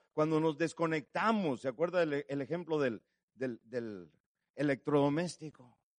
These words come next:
Cuando nos desconectamos, mi hermano, hay, hay hermanos, hermanas que, que, que no tienen cuidado, se desconectan sin darse cuenta que el desconectarse de Dios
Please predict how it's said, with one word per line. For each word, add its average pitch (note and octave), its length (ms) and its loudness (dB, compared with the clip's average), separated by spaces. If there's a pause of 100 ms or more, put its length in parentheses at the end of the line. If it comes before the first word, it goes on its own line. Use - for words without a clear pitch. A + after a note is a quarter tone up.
(220)
Cuando F#3 320 8
nos F3+ 160 6
desconectamos, F#3 960 6
mi F3 80 2
hermano, G#3+ 180 4
hay, G3 100 -2 (140)
hay A3+ 140 8
hermanos, B3+ 420 10
hermanas A3+ 380 6
que, G#3 160 2
que, G#3 240 -2 (280)
que F#3 120 -2
no A3 160 6
tienen C#4 320 6
cuidado, A3+ 440 8
se A3 140 0
desconectan A#3 720 4 (200)
sin C4+ 280 2
darse C#4 460 10
cuenta B3+ 420 8
que - 80 -4
el A3 100 4
desconectarse A3 840 4
de G#3+ 160 8
Dios C4+ 340 8